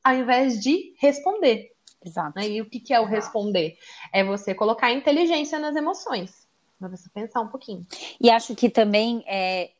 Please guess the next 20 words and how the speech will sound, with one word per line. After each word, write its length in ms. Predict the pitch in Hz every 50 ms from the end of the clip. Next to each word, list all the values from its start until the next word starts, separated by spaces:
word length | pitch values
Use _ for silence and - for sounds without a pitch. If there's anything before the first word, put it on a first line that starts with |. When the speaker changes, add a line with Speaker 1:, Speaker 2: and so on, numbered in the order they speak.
| _ -
Speaker 2:
isso, 340 | 214 214 214 - - 240 208 - 180
isso 220 | 214 208 - 247
não 100 | 226 226
significa 580 | 220 - 226 202 220 220 214 - 262 - 269 247
que 140 | - -
você 320 | 208 190 202 196 - 208 190
vai 140 | 165 185 180
parar 320 | - 202 185 175 175 175
de 120 | 156 175
sentir 440 | 175 - 185 175 170 - - 196 190
raiva. 560 | 170 151 170 156 143 143 147 139 131 131 131 _ _ _ _ _ _ _ _ _ _ _ -
Não 140 | 185 196
é 120 | 196 208 240
que, 160 | - - 254
tipo, 560 | - - - 220 202 - - 208 190 185 - _ _ _ _ -
"Ai, 300 | 175 185 196 208 202 185
agora 360 | 185 175 180 185 190 196 202
que 120 | _ - 196
eu 60 | 185 - - - -
sou, 440 | 208 185 185 185 185 185 180 -